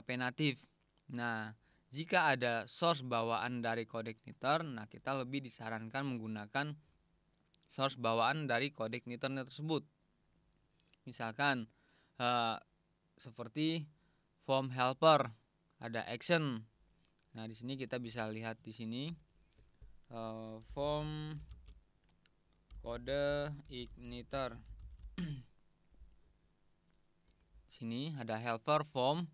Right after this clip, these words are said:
Nah, untuk membuat helper form, teman-teman lebih disarankan menggunakan this load helper ini buat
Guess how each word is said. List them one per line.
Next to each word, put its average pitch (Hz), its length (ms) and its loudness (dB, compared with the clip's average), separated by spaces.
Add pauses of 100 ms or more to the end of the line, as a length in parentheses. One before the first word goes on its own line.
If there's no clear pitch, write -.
(420)
Nah, 117 300 -4 (560)
untuk 175 340 -2
membuat 147 400 4
helper 151 400 4
form, 123 380 0
teman-teman 143 580 0
lebih 156 240 0
disarankan 139 960 2 (400)
menggunakan 123 1120 2 (320)
this 151 320 -2
load 131 340 2
helper 120 480 -2
ini 127 240 -6
buat 123 240 -2